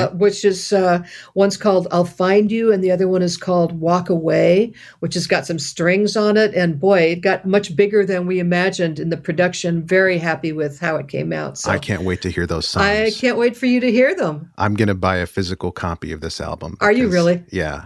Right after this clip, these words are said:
Speaker 1: That's
Speaker 2: I,
Speaker 1: so cool.
Speaker 2: well, it, it's just, it's very nostalgic for me. Anything heart related,
Speaker 1: Uh-huh.
Speaker 2: anything Anna
Speaker 1: Oh,
Speaker 2: Nancy
Speaker 1: yeah.
Speaker 2: related, I, I'm gonna pick up. So thanks again for talking to me.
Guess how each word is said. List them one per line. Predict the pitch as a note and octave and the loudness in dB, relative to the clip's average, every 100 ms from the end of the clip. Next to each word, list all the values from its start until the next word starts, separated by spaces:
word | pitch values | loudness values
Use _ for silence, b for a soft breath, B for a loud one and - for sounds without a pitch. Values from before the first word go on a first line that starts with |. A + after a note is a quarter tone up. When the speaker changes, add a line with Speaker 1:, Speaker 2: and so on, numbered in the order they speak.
| - | -4
Speaker 1:
That's | G2+ F#2 | -2 0
Speaker 2:
I, | |
Speaker 1:
so | F2+ C#3+ | 0 0
cool. | - D3 D3+ - | 0 0 -2 -2
Speaker 2:
well, | G#2+ A2 | 0 2
it, | A#2+ C#3 - | 2 0 -2
it's | C#3 - | -8 -2
just, | D#3+ - | -4 -4
it's | - A2+ | -10 -10
very | B2+ C3 | 0 2
nostalgic | A2 F#2 - F2 E2+ E2+ | 2 -2 -4 -4 -6 -12
for | - | -12
me. | E2 D#2+ E2+ | -10 -8 -6
Anything | F2 G#2 - F2+ | -4 -4 -4 -4
heart | F2+ E2 | -4 -6
related, | F2+ A3 A3 F3+ | -4 -2 -2 -4
Speaker 1:
Uh-huh. | |
Speaker 2:
anything | E2+ E2+ F#3 E3+ | -8 -8 -6 -6
Anna | E2 C4+ | -2 0
Speaker 1:
Oh, | G#3 F#3+ F#3 F#3 | 2 2 2 0
Speaker 2:
Nancy | F3 - B A3+ | -2 -8 B -4
Speaker 1:
yeah. | A#3 A3+ A3 G#3 | 2 2 2 2
Speaker 2:
related, | G3 - E2+ E2+ D#2 | 0 0 -2 -2 -4
I, | D#2+ D#2+ | -4 -6
I'm | F2+ F2+ | -6 -4
gonna | F2 | -4
pick | E2 E2+ - | -4 -8 -6
up. | D#2+ D#2+ | -6 -6
So | - - E2 D#2 E2 b b b b | -8 -4 -2 -4 -8 b b b b
thanks | - A2 - | 0 0 0
again | A2 A#2 A2+ | 0 2 2
for | A2 | -2
talking | - G#2+ A2+ A#2 | 0 0 0 -4
to | - | -6
me. | G#2 G#2+ G#2+ | -4 -2 -2